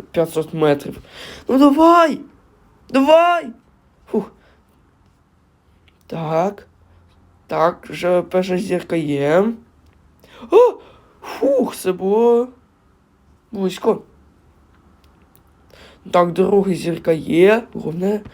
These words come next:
Так, я, я десь отут помер. Головне не померти! Та ну,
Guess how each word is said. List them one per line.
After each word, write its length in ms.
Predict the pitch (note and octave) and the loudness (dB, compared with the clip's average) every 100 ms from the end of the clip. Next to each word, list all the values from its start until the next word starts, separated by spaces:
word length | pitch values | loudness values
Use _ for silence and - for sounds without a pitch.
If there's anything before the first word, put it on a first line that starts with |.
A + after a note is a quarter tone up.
| - - - | -18 -6 -2
Так, 140 | D#3 - | -4 -4
я, 140 | F3 | -8
я 240 | E3 G3 G3+ | -4 0 2
десь 240 | G3+ G3+ | 2 -2
отут 560 | - - D#3+ - - D3+ | -8 -10 -12 -6 -6 -4
помер. 400 | D#3+ D#3+ D3+ C#3+ - - | -4 0 -2 -4 -18 -6
Головне 340 | E3 F#3 A3 | -2 2 2
не 140 | C#4 C4+ | 4 4
померти! 1200 | C4+ C#4 D4+ D#4 D4+ - F4 F#4 F#4 F4 D4+ - _ _ _ _ _ _ _ _ _ _ _ | 4 4 4 4 0 -4 0 2 2 4 2 0 _ _ _ _ _ _ _ _ _ _ _
Та 100 | C#4 | -6
ну, 160 | D4 | -6